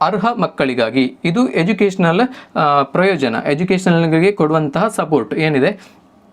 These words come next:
In case ಪಾಲಿಸಿದಾರರು, ಈ ಒಂದು ಪಾಲಿಸಿಯನ್ನು ಮಾಡಿದಂತಹ ಪಾಲಿಸಿದಾರರು ಆಕ್ಸಿಡೆಂಟಲ್ಲಿ ಜೀವಕ್ಕೆ ಏನಾದರೂ ತೊಂದರೆ ಆದಂತಹ ಸಂದರ್ಭದಲ್ಲಿ ಅವರಿಗೆ, ಅವರ ಮಕ್ಕಳಿಗೆ ಒಂದು ಲಕ್ಷದವರೆಗೆ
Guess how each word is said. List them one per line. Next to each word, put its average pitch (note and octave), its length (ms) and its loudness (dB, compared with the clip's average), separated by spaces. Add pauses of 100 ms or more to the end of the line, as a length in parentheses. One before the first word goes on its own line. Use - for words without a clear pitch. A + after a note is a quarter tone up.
(340)
In C#3+ 80 0
case F#3 380 0
ಪಾಲಿಸಿದಾರರು, D3 640 2
ಈ C#3+ 80 2
ಒಂದು F3 160 0
ಪಾಲಿಸಿಯನ್ನು E3 500 0
ಮಾಡಿದಂತಹ D3+ 640 0
ಪಾಲಿಸಿದಾರರು C#3 840 0 (300)
ಆಕ್ಸಿಡೆಂಟಲ್ಲಿ E3+ 720 0
ಜೀವಕ್ಕೆ E3+ 500 0
ಏನಾದರೂ D#3 300 0
ತೊಂದರೆ D#3 480 0
ಆದಂತಹ D#3 460 0
ಸಂದರ್ಭದಲ್ಲಿ C#3+ 800 0 (300)
ಅವರಿಗೆ, D3+ 380 0 (920)
ಅವರ F#3+ 220 0
ಮಕ್ಕಳಿಗೆ E3 720 -2 (540)
ಒಂದು A3+ 280 4
ಲಕ್ಷದವರೆಗೆ C#3+ 800 -2